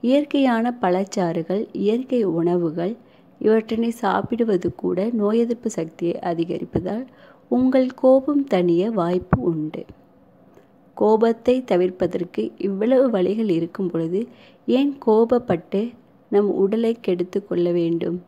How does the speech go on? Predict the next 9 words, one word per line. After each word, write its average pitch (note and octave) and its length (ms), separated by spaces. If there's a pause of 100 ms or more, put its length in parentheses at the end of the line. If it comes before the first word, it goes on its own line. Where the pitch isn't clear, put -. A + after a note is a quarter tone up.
(600)
நோய் A3 260
எதிர்ப்பு C4 360
சக்தியை A#3+ 600
உண்டு G3 340
பண்ண G3 380
எவ்வளவோ F#3+ 680
காய்கறிகள், G3+ 560
பழங்களை F3+ 520
சாப்பிட்டு F3+ 720